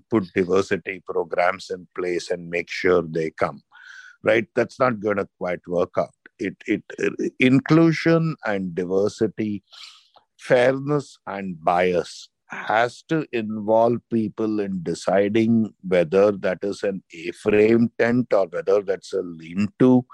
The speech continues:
or whether it is some other kind of tent, because we don't know what environment we are in. We don't know if the tent that is being proposed and the material that is being proposed is even right for that environment or not. So the tent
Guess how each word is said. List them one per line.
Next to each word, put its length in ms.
or 220
whether 500
it 100
is 180
some 220
other 240
kind 380
of 100
tent, 140
because 400
we 120
don't 220
know 160
what 260
environment 920
we 120
are 200
in. 80
We 160
don't 320
know 320
if 100
the 220
tent 300
that 160
is 140
being 360
proposed 600
and 160
the 80
material 560
that 180
is 140
being 340
proposed 560
is 180
even 360
right 280
for 260
that 180
environment 800
or 140
not. 140
So 220
the 180
tent 240